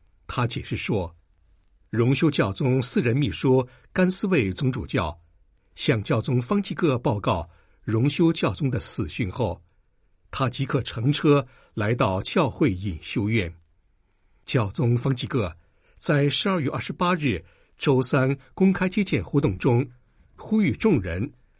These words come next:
特别为健康状况恶化的本笃十六世教宗祈祷。招呼本笃十六世到最后的人说，教宗方济各是第一个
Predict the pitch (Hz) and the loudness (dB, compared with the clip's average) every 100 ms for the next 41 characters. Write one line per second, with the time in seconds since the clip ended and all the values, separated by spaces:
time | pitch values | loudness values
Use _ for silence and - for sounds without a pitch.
0 | _ - 139 113 110 123 82 - _ - | _ 0 0 2 0 0 -2 -8 _ 0
1 | 190 143 190 202 185 160 127 139 131 180 | 2 2 0 0 2 2 0 0 0 0
2 | 180 - 107 104 95 - - - 135 175 | 0 0 -2 -2 -4 -6 -18 -2 0 2
3 | 165 101 - 190 107 120 - 135 90 - | 2 0 2 2 2 -2 0 -2 0 0
4 | 135 131 123 - - - 90 120 92 76 | 2 2 -2 -8 -6 -4 -4 -2 -2 -4
5 | 82 _ _ _ _ _ _ _ _ - | -8 _ _ _ _ _ _ _ _ -2
6 | 143 127 - 147 127 127 143 156 107 156 | 2 4 4 4 4 4 4 2 2 0
7 | 123 101 - 104 - _ - 135 123 - | 0 0 0 0 -2 _ -2 2 2 2
8 | 208 131 165 107 92 92 - 120 92 - | 0 2 0 0 -4 -6 -2 0 0 -4
9 | _ _ _ _ _ _ _ _ - 117 | _ _ _ _ _ _ _ _ -2 0
10 | 98 147 120 123 139 131 123 135 87 - | 0 0 2 2 -2 -2 0 0 0 -6
11 | _ _ - - 143 - 196 220 151 92 | _ _ -4 0 0 0 -2 0 0 0